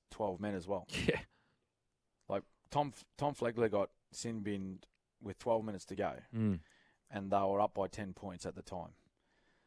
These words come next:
Speaker 1: So, you know, to, to, to, for, for people that are out there singling out,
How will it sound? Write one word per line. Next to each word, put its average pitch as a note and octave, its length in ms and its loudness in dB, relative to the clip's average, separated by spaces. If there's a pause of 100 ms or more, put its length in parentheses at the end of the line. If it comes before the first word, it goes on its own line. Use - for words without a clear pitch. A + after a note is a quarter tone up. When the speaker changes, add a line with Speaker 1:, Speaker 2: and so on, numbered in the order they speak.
(140)
Speaker 1:
So, F#2 500 0
you G#2+ 80 -2
know, F2 180 -2
to, G#2 200 4 (160)
to, B2 120 4
to, A#2 320 4 (180)
for, A#2+ 160 -6 (120)
for A#2+ 140 -4
people B2+ 340 6
that G#2 140 8
are G2 120 6
out G2+ 140 4
there G2+ 220 4 (100)
singling F#2+ 460 -4
out, F2+ 220 0